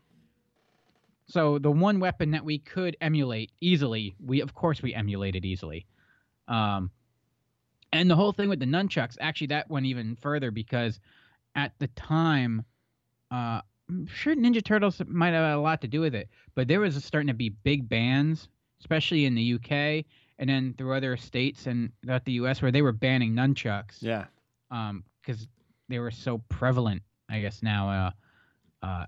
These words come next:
Speaker 1: I remember, like, you would look in the catalogs and, you know, you could buy a slingshot or, like, nunchucks,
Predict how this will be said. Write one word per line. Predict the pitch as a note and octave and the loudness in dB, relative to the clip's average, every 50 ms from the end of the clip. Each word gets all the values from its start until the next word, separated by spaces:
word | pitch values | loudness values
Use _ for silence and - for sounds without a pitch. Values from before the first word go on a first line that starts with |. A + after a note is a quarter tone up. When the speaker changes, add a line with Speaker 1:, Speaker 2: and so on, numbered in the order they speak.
| _ | _
Speaker 1:
I | - - D#3 | -2 0 2
remember, | E3 E3 F3 F3+ F3+ F3+ E3+ | 4 4 4 4 4 4 4
like, | D#3 C#3+ - - | 4 2 0 -4
you | - G3+ G3+ G3+ G3 | -12 -10 -6 -2 0
would | E3 E3 E3 | 0 2 0
look | E3+ - F3+ | 0 0 0
in | D3+ | -2
the | D3 | -2
catalogs | C#3+ - D#3+ D#3+ E3+ E3+ D#3+ C#3 A#2+ A2 G#2+ G#2 G2+ G2 - _ _ _ _ _ _ _ _ _ _ | -4 -4 -4 -4 -2 -2 -2 -2 -2 -4 -4 -6 -8 -12 -16 _ _ _ _ _ _ _ _ _ _
and, | - C3 B2+ B2 B2+ | -8 -6 -6 -6 -4
you | D#3+ D3+ | -2 -2
know, | C#3+ | 0
you | C#3+ C#3 C3+ C3 | 0 0 -2 -2
could | - C#3+ B2+ B2 - - | -2 -4 -4 -4 -2 0
buy | B2+ C3 C3+ | 0 0 2
a | B2+ A#2 | 0 -2
slingshot | - - - C#3 C#3 D3+ C#3+ - - D#3+ D3+ D#3 D#3+ - _ _ _ _ _ _ _ _ _ _ _ _ _ _ _ _ _ _ _ _ _ _ _ _ - | -6 -6 -4 -2 -2 0 -2 -2 -2 -2 0 0 -2 -2 _ _ _ _ _ _ _ _ _ _ _ _ _ _ _ _ _ _ _ _ _ _ _ _ -10
or, | C3 B2+ B2+ | -8 -6 -4
like, | A#2+ A2+ A2 - _ - - | -4 -6 -6 -10 _ -10 -4
nunchucks, | C3 C3 C#3+ C#3+ - - E3 D3+ D3+ - | 0 2 2 2 2 2 0 0 0 0